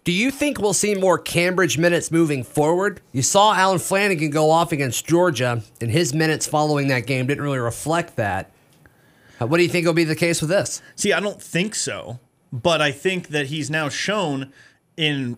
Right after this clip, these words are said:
Speaker 2: I, I think, three games. I think you can even count Jamal Johnson in the Alabama game when he was the only one who could hit a shot. It was
Speaker 1: Yeah.
Speaker 2: w-, when these guys, if they're playing well,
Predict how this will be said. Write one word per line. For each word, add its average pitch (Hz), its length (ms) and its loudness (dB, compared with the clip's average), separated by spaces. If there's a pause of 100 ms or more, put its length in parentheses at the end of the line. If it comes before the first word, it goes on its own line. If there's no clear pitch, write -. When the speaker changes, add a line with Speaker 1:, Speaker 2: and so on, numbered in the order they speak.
Speaker 2:
I, 156 240 0
I - 40 2
think, 180 160 -10
three 180 220 -6
games. 139 220 -6
I 135 40 -6
think 180 160 -2
you 180 80 -4
can 175 120 -6
even 160 180 -4
count 156 220 -4
Jamal 135 240 -2
Johnson 139 420 -4
in 131 60 -6
the 123 100 -6
Alabama 120 420 -4
game 107 160 -4
when 107 100 -10
he 117 60 -6
was 113 140 -6
the 117 60 -4
only 123 160 -4
one 117 140 -6
who 120 100 -6
could 113 100 -6
hit 113 140 -6
a 104 60 -6
shot. 143 420 -2
It 123 40 -4
was 127 220 -6 (220)
Speaker 1:
Yeah. 110 220 -2
Speaker 2:
w-, 156 300 -6
when 165 280 -2
these 170 180 -2
guys, 165 300 -6
if 160 160 0
they're 165 240 -2
playing 208 560 -6
well, 156 440 -2